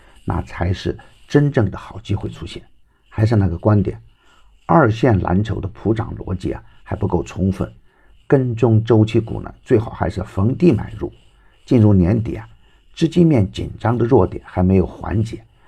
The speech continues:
还不适合重仓乱干。而对于缩量横盘的优质成长股呢，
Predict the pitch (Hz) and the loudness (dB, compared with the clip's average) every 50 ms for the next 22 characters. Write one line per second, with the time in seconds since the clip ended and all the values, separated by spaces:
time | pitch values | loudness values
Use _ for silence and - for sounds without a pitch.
0 | _ _ - - 92 98 - 117 113 - - 90 - - - 90 90 90 - - | _ _ -6 -4 -2 0 2 2 0 0 0 -2 -2 -4 -4 -6 -6 -6 -4 -2
1 | - 110 82 65 - - 87 85 85 95 92 78 73 71 - - - - - _ | -2 -2 -2 -4 -8 -6 -2 -2 0 0 -2 -4 -8 -12 -14 -16 -16 -20 -20 _
2 | _ _ - - _ _ _ - - 98 104 98 - 117 98 85 82 87 87 - | _ _ -20 -20 _ _ _ -2 0 2 2 4 6 6 6 6 4 0 -2 -4
3 | - - - - 117 120 113 107 85 78 - - - 85 98 95 - - 82 80 | -10 -4 2 4 4 6 4 4 2 -2 -6 -6 -4 -2 -2 -2 -2 -4 -4 -4
4 | 87 - - - 113 120 131 131 - - 69 - - 90 76 - 73 90 90 - | -4 -4 0 4 4 4 4 4 0 -6 -10 -8 -8 -8 -8 -4 -4 -4 -4 -4
5 | 67 67 53 50 | -6 -10 -10 -12